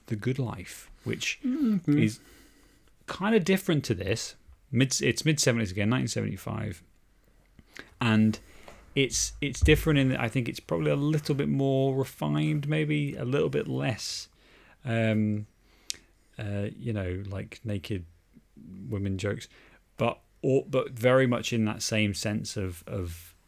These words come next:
Speaker 1: that, that real kind of seventies feel. You know, there's something
Speaker 2: Yeah.
Speaker 1: about these T V shows, and I don't know if it's just the way they're shot. You know, the, the, the, the classic one for me is inside camera, outside cameras.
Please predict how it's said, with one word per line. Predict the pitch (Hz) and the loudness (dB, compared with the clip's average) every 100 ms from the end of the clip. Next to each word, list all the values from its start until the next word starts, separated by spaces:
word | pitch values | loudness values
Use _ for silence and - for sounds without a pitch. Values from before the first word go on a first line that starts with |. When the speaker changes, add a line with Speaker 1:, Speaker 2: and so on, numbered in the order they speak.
| _ - | _ -10
Speaker 1:
that, | - - | -10 -10
that | 113 123 | -12 -6
real | 117 117 | -4 -4
kind | - 120 | -4 -6
of | 101 | -6
seventies | - 117 123 117 104 - | -8 -6 -6 -8 -8 -10
feel. | - - 101 95 85 78 90 | -12 -8 -4 -4 -4 -6 -4
You | 98 | -2
know, | 104 | -2
there's | 92 | -2
something | - 143 | 0 2
Speaker 2:
Yeah. | 117 | 4
Speaker 1:
about | 113 110 110 | 2 -2 -2
these | 107 101 87 - - - - | 0 -2 -2 -10 -18 -20 -2
T | 113 | 0
V | 104 | 2
shows, | 104 107 101 - | 2 0 0 0
and | 117 | 0
I | |
don't | 135 170 | 2 0
know | |
if | 156 | 0
it's | 139 131 | -2 -4
just | 127 | -4
the | 127 | -2
way | 117 117 | -2 0
they're | 110 | -2
shot. | 92 - - 107 - - _ _ _ | -2 -4 -4 -6 -8 -14 _ _ _
You | - | 2
know, | 113 | 2
the, | 104 - | 4 0
the, | 123 113 | 2 2
the, | 104 110 98 85 - - - - _ _ 151 139 - - | 2 -2 -4 -6 -16 -20 -20 -20 _ _ -8 -8 -8 -18
the | - | -16
classic | - 127 113 - | -4 -2 -2 -4
one | 120 107 | 0 0
for | 107 | 0
me | 104 98 87 - | 0 0 -2 -4
is | 98 92 85 - - _ _ _ _ - | -4 -4 -6 -14 -20 _ _ _ _ 2
inside | 135 143 131 110 98 - | 6 6 4 0 -2 -2
camera, | - 90 87 104 - _ _ _ _ _ - - - | -4 -4 -2 -4 -6 _ _ _ _ _ -20 -20 -4
outside | 101 110 - 95 85 | -2 -2 -4 -6 -6
cameras. | - 87 82 82 - | -8 -10 -10 -12 -14